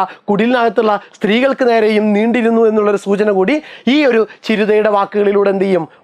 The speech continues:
പ്രകടമാണ്. സെറ്റാണല്ലോ. Then നെക്സ്റ്റ്, അപ്പൻ. കോരൻ്റെ അപ്പൻ എട്ടാമത്തെ വയസ്സിൽ അധ്വാനം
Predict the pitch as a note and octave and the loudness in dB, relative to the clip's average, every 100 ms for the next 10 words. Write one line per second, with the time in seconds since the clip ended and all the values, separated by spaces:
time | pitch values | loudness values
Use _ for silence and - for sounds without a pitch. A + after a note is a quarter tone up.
0 | - A3+ G3+ F#3+ F3 D3+ B2 - - - | -4 0 2 2 0 -2 -4 -10 -8 -6
1 | F#3+ A3+ A3+ A#3 A#3 A3+ - - D#4 D#4+ | -2 0 0 2 0 -2 -10 -4 0 0
2 | D4 - D#3 - - - - F#3 G#3 C4+ | -2 -4 -6 -6 -20 -16 -6 -4 -2 -4
3 | - - - - - - - - _ _ | -4 -10 -20 -20 -20 -20 -20 -20 _ _
4 | _ _ - - - - - - B3+ D4 | _ _ -20 -20 -20 -20 -12 -2 0 2
5 | E4 D#4 D#4+ C#4+ B3 - F4 E4+ E4+ F4 | 2 0 0 0 0 -2 0 0 0 0
6 | D4+ C4+ C4+ C#4 C4 F#3+ A#3 B3+ | 0 0 0 0 0 0 -2 0